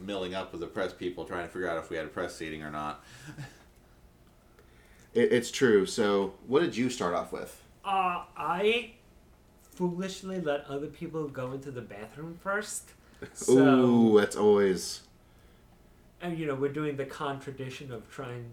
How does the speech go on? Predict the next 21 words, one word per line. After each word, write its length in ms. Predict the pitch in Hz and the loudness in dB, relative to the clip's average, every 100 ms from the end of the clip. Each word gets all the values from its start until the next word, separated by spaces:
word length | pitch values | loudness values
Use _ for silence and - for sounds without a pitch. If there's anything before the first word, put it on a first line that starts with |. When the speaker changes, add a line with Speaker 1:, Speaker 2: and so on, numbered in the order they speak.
| - | -14
Speaker 3:
to, 60 | 123 | -14
you 80 | |
know, 140 | 110 107 - | -12 -14 -10
fit, 240 | 120 113 117 | -8 -8 -10
like, 240 | 107 - - _ - | -14 -14 -20 _ -12
twelve 300 | 135 113 113 | -4 -4 -6
people 320 | 135 131 120 | -12 -12 -12
in 120 | 117 113 | -12 -10
one, 280 | 117 117 123 | -10 -12 -14
in 160 | 156 135 | -12 -12
two 160 | - 139 | -10 -8
rooms. 640 | 127 127 131 139 139 - - - | -6 -8 -8 -10 -10 -14 -16 -20
So 680 | - - 127 117 113 113 110 110 | -18 -14 -8 -6 -4 -2 -4 -4
that 260 | 123 160 131 | -8 -8 -12
means 380 | 127 123 117 | -10 -12 -14
that, 360 | - 120 113 - _ _ _ _ | -10 -8 -8 -12 _ _ _ _
well, 200 | 123 117 135 | -12 -12 -8
everybody 440 | 127 139 139 123 | -6 -4 -2 -4
left 300 | 120 117 - | -4 -6 -8
on 160 | 113 110 | -12 -14
time. 520 | - 123 123 135 | -12 -12 -10 -12